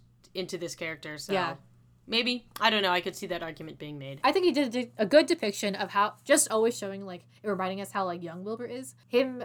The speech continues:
Speaker 2: having experiences that maybe at, when I was six, like, seemed natural, but, like, now don't, like, I have to be reminded, like, how, um, yeah, like, he didn't know what was gonna happen at the end of winter.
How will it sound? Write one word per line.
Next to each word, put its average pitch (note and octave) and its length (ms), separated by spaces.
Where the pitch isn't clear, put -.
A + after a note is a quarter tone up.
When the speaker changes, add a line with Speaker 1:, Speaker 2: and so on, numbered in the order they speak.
Speaker 2:
having A#3+ 300
experiences G#3+ 600
that G3 180
maybe C#4+ 320
at, A3 220
when G#3 160
I A#3 100
was G3+ 140
six, G3+ 360
like, F#3 120
seemed G3 280
natural, F#3 400
but, F#3+ 160
like, F3+ 200
now F#3 340
don't, F3 240
like, F3 280
I F#3+ 60
have G3 80
to F#3+ 100
be F3+ 100
reminded, F3+ 340
like, F#3+ 140
how, G3+ 360
um, F#3 440
yeah, C#4 120
like, A3+ 80
he C4 100
didn't C4 260
know B3 300
what A3 300
was G#3 120
gonna G3 120
happen G3 320
at F#3 120
the F#3 100
end F#3 100
of F3+ 100
winter. F3+ 400